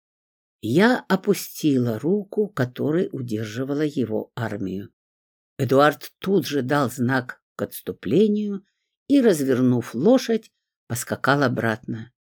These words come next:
Я наклонилась вперед и из последних сил ухватилась за гриву Багура,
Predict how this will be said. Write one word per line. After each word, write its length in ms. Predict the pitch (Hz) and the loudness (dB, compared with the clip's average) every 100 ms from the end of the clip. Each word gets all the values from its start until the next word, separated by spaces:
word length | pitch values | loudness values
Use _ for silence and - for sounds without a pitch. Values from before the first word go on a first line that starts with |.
| _ _ _ _ _ - | _ _ _ _ _ -12
Я 240 | 104 151 | -2 2
наклонилась 840 | 160 147 - 127 127 156 156 135 127 | 2 2 0 2 4 4 2 0 -6
вперед 680 | - 127 123 143 208 180 - - | -4 0 2 4 2 2 -2 -4
и 100 | 160 | -4
из 260 | - 151 - | -2 -8 -6
последних 800 | - 127 - 175 202 151 151 143 | -6 -6 -2 0 0 2 0 -2
сил 320 | - 247 214 | -6 -2 0
ухватилась 760 | 190 - 156 - 208 185 175 - - | -2 -2 -4 -2 -2 -2 -2 -10 -16
за 180 | 113 139 | -4 -2
гриву 480 | 139 135 175 156 | 2 2 2 0
Багура, 800 | 139 135 131 - 196 208 175 160 | 0 0 0 0 0 2 2 0